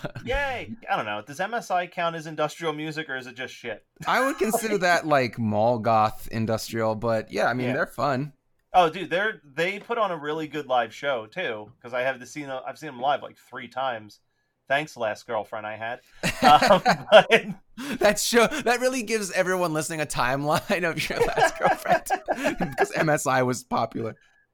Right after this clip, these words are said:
Speaker 2: Dude, yeah. I, I mean, but yeah, I,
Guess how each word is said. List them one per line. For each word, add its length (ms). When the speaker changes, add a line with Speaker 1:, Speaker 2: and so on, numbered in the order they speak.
Speaker 2:
Dude, 540
yeah. 380
I, 160
I 100
mean, 360
but 140
yeah, 240
I, 220